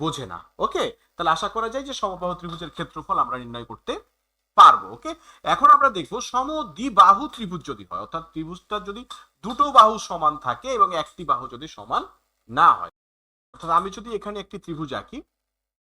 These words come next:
আমি এই ত্রিভুজটির নাম দিলাম ত্রিভুজ এবিসি। আমরা বললাম এর এবি বাহু এবং এসি বাহু পরস্পর সমান, অর্থাৎ এবি বাহু সমান যদি এ হয়, এসি বাহু সমান আমরা বললাম এ। ওকে, এ দুটো বাহু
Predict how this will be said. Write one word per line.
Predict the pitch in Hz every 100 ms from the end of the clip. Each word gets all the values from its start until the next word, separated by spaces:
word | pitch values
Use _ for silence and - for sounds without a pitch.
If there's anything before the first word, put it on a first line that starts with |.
| 131
আমি | 143 143
এই | 147
ত্রিভুজটির | 135 139 151 135
নাম | 123 131 131
দিলাম | 127 123 123 -
ত্রিভুজ | 127 120 113 - 123
এবিসি। | 123 113 117 - - 139 - _ _ _ _ _ _ _ _ _ _ - 120
আমরা | 156 151
বললাম | 180 233 156 147
এর | 165 196
এবি | 196 220 214
বাহু | 214 247
এবং | 208 156
এসি | 143 147
বাহু | 139 135
পরস্পর | 123 - 147 -
সমান, | 95 90 107
অর্থাৎ | - 156 - - _ -
এবি | 170 202 196
বাহু | 190 -
সমান | 196 196
যদি | 180 202 175
এ | 165 160
হয়, | 202 320 - 180
এসি | - 170
বাহু | 147 147 139
সমান | 131 117 113
আমরা | 107 104
বললাম | 107 160 - 110
এ। | - _ _ - 123
ওকে, | 262 302 _ - -
এ | 165
দুটো | 175 180
বাহু | 160